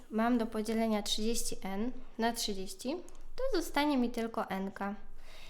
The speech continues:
Jeżeli mam do podzielenia piętnaście przez trzydzieści, no to nie mogę tego tak łatwo zrobić i to będzie piętnaście trzydziestych, tak? Jeżeli nie wychodzi mi cała liczba, no to mogę się posłużyć ułamkiem.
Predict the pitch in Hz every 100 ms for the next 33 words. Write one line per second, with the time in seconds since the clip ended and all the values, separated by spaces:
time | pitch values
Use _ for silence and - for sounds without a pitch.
0 | - 208 208 311 349 285 240 220 220 226
1 | 220 233 233 226 202 208 - - - 233
2 | 392 392 - 214 - 202 - - 214 208
3 | 196 - - 208 302 - - - - -
4 | - - - - - - - - - 220
5 | 208 214 254 269 254 269 294 262 214 269
6 | 339 254 220 220 220 220 220 - 202 196
7 | 190 233 302 - - 320 - 254 233 247
8 | 247 285 359 - - - - - - -
9 | - - - - - - - - - 220
10 | 220 220 226 233 233 - - 214 208 175
11 | - - - - - 262 320 - 240 285
12 | 285 247 233 - - - 277 277 269 269
13 | 254 220 208 226 220 214 202 311 - 311
14 | 339 392 285 262 247 247 - 214 - 214
15 | 208 - 214 196 190 - 196